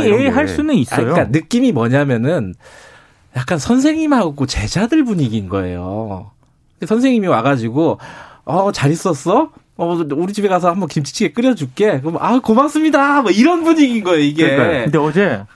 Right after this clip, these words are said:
Speaker 1: 그 얘기가 했어요. 주영진
Speaker 3: 대-, 예,
Speaker 1: 씨.
Speaker 3: 대등한 관계가 아니라는 거예요, 지금.
Speaker 1: 주영진 앵커도 그 얘기를 하더라고요. 그러니까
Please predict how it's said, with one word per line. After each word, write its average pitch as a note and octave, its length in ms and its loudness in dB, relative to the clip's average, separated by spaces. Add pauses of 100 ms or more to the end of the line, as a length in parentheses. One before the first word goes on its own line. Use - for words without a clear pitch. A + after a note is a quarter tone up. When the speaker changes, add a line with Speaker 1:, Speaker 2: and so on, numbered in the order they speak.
Speaker 1:
그 F#3+ 180 2
얘기가 F#3 560 2
했어요. C#3+ 420 -2
주영진 F#3+ 480 2
Speaker 3:
대-, F#3+ 120 2
예, - 20 0
Speaker 1:
씨. C#3 100 -6
Speaker 3:
대등한 C#4 380 2
관계가 G3 440 0
아니라는 B3 400 0
거예요, B2+ 220 0
지금. G#2 220 -12
Speaker 1:
주영진 A3 420 4
앵커도 F#3+ 360 0
그 F3+ 120 4
얘기를 E3+ 240 2
하더라고요. F#2+ 400 -4
그러니까 B2 320 -2